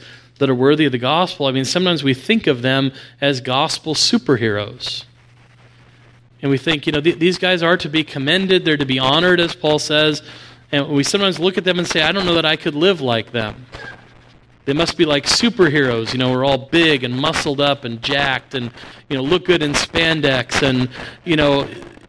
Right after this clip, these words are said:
you look at them and you think, "Oh, I can't be like that." And sometimes we do that in examples in Scripture. We look at them and we say, "We can't be like that.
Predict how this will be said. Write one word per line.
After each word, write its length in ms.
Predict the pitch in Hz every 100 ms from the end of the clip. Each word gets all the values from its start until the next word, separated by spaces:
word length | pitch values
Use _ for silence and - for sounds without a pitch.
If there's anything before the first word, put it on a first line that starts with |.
| -
you 240 | 180 170
look 180 | 180 208
at 80 | -
them 140 | 196
and 80 | 175
you 60 | 160
think, 160 | 165
"Oh, 40 | 165
I 120 | 202
can't 360 | - 233 160
be 140 | 180 214
like 320 | 175 139 -
that." 400 | 123 127 113 - _ _ _ _ _ _ _ - _
And 100 | 151
sometimes 240 | 214 240 208
we 60 |
do 160 | 196 226
that 100 | 208
in 80 | 185
examples 460 | 156 190 202 190
in 80 | 180
Scripture. 400 | - - 220 175
We 60 | 156
look 140 | 175
at 40 | 190
them 120 | 170
and 60 |
we 20 | 151
say, 140 | 170
"We 80 | 202
can't 260 | 262 202
be 100 | 135
like 280 | 127 120 117
that. 320 | 123 131 202